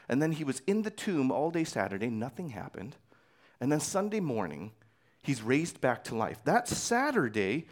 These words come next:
is the last official Sabbath. Right? That's the day God rested on that seventh day. And then when the first day of the week came, he did his work again.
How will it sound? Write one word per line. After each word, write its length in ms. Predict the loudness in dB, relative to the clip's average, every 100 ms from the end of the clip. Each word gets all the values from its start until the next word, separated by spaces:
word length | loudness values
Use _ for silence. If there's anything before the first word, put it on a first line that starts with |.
| -20 -20 _
is 460 | 10 12 8 -2 -10 -20 _ _ _
the 160 | 4 4
last 600 | 4 -2 -2 -2 -4 -6 -6
official 840 | -6 -2 -2 0 -2 -2 -6 -10 -12
Sabbath. 840 | -6 0 0 0 -4 -8 -14 -18 -20 _ _ _ _ _ _ _ _ _ _ _ _ _ _ _ _ _ _ _ _ _ _ _ _ _ _ _ _ _ _ _ _
Right? 200 | 2 6
That's 240 | 6 4 0
the 120 | 0
day 220 | 2 2
God 360 | 4 6 6 4
rested 540 | 2 2 2 -2 -2 -8 -6
on 140 | 0
that 160 | 2 0
seventh 420 | 0 0 0 -2
day. 280 | 0 0 -2 -10 _ _ _ _ _ _ _
And 140 | -2 0
then 180 | 2
when 280 | 0 0 -2
the 80 | -4
first 260 | -2 -2 -2
day 80 |
of 60 | -6
the 80 | -4
week 120 | -6
came, 260 | -2 -2 -2
he 100 | -2
did 200 | 0 0
his 140 | 0
work 220 | -6 -6
again. 440 | -6 -4 -4 -6